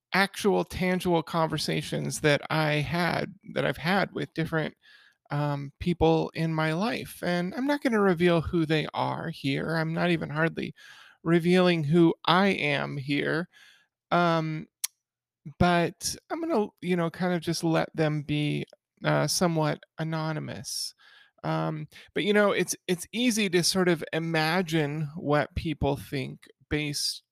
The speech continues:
just on, um, the cultural zeitgeist and, um, to kind of have those ideas going through our heads just based on, you know, media and whatnot.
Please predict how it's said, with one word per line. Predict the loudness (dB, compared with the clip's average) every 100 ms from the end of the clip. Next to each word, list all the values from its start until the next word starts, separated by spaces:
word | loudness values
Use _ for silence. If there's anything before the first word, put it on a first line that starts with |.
| -4
just | -4 -4 -6
on, | 0 0 2 -2 -4 -10 -16 -20 _ _ _ 0
um, | 0 0 -4 -8 -8
the | 0 0
cultural | 0 -2 2 2 2
zeitgeist | 2 0 0 0 2 0 -2 -8 -10 -12
and, | -6 -4 -4 -6 -8 -12 -18 _ _ _ _ -8
um, | -6 -6 -8 -10 -12 -14 _ _ -12
to | -10
kind | -6 -2 -2
of | -2 -4 -8 -16 -20 _ -12
have | -2 0 2
those | 2 2 0 0
ideas | 0 2 2 2 0
going | 2 2 2 -2 -8
through | -4 0 2
our | 2
heads | -2 -4 -4
just | -4 -2
based | -2 -2 -2
on, | -4 -4 -8 -16 -20 -20 _ _ -6
you | 0
know, | 2 2 0 -8
media | -8 0 2 4 2 2 0
and | -4 -2
whatnot. | -4 -2 -6 -4 -6 -8